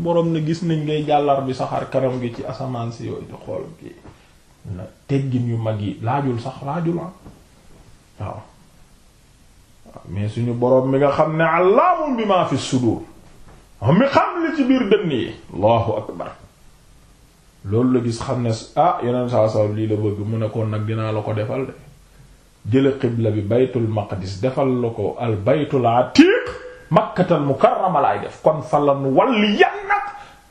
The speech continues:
la kaw, "فلنولينك", ah, qibla boo xam ne dinañ la def ngay wëlbati ko,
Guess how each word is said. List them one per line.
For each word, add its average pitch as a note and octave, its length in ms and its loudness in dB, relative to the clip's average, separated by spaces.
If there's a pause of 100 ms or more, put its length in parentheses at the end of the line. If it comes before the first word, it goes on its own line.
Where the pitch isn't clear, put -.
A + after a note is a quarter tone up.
(360)
la A3+ 180 4
kaw, G3+ 320 0 (240)
"فلنولينك", E3+ 1000 2 (1400)
ah, D3 340 2 (580)
qibla D3 360 2
boo B2+ 200 4
xam A#2+ 240 0
ne A#2 100 0
dinañ C3+ 320 -2
la B2+ 80 2 (460)
def C3+ 280 0
ngay C#3 180 4
wëlbati C#3 600 2
ko, - 180 -12